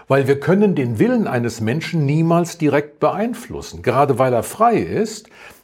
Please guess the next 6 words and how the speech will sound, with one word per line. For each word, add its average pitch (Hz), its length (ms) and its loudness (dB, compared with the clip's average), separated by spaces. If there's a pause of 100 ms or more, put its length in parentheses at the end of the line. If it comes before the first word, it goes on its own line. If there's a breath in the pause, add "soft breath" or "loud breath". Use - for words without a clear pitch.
können 143 220 2
wir 139 80 2
den 120 160 0
Gehorsam 139 720 0
nur 107 500 0 (680)
erzwingen. - 880 -2